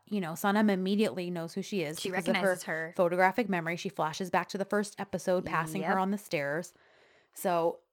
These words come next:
Speaker 1: this can't be anything good because,
Speaker 2: No.
Speaker 1: you know, she's thinking he's leaving, but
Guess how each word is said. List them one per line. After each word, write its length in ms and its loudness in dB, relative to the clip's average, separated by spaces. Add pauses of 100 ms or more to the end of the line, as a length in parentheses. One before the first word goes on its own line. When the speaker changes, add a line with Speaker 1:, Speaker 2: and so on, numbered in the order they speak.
(400)
Speaker 1:
this 320 0
can't 300 -6
be 80 -8
anything 340 -14
good 320 -8 (100)
because, 260 -4
Speaker 2:
No. 360 -6
Speaker 1:
you 140 -4
know, 300 -6
she's 200 -6
thinking 340 0
he's 200 -2
leaving, 520 0
but 280 2